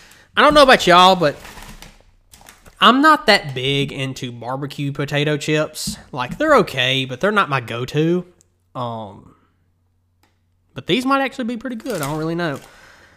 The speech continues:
Um, they look good. They got the nice orange tint to 'em, you know. Gluten-free as well. So if you don't, if you can't handle gluten,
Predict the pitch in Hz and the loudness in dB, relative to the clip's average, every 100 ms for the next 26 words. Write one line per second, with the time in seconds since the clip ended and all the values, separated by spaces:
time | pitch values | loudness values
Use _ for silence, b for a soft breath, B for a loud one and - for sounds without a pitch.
0 | B 143 131 127 139 226 185 196 202 202 | B -10 -8 -4 0 0 0 2 2 2
1 | 147 139 151 143 151 165 160 - - 170 | -2 -6 -6 -6 -2 0 -2 -8 -14 -8
2 | 156 160 156 143 - - - 165 - 165 | -4 -2 -4 -6 -12 -8 -6 -6 -4 -2
3 | 160 156 156 156 156 160 160 - _ _ | 0 0 -2 -2 -2 -2 -2 -8 _ _
4 | _ _ - _ - - _ _ _ _ | _ _ -20 _ -20 -20 _ _ _ _
5 | _ _ _ _ 139 151 170 170 139 - | _ _ _ _ -10 0 0 0 -6 -6
6 | 151 147 127 127 135 143 143 139 143 _ | -4 -4 -6 -8 -4 0 0 -2 -6 _
7 | - 131 123 - 127 143 151 - _ _ | -14 -12 -12 -14 -6 -6 -6 -12 _ _
8 | 139 139 135 165 156 - 160 147 117 123 | -14 -12 -8 -6 -8 -8 -8 -6 -10 -10
9 | 139 160 156 156 151 | -8 -8 -8 -12 -12